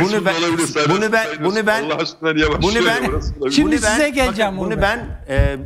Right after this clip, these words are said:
Speaker 1: bütün, e, okları üzerime ç-, çekerek de yaptım. E, Sözcü gazetesi dahil,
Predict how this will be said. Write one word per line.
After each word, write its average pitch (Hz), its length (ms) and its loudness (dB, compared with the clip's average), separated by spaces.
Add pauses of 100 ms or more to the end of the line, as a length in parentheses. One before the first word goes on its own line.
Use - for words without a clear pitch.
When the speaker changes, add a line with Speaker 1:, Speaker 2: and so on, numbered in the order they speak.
(180)
Speaker 1:
bütün, 156 340 0 (260)
e, 127 480 0 (580)
okları 165 400 0
üzerime 160 420 0
ç-, - 260 -10
çekerek 147 500 -2
de 120 40 -2
yaptım. 95 340 -4 (1040)
E, 117 400 0
Sözcü 175 400 0
gazetesi 151 540 -2
dahil, 127 300 2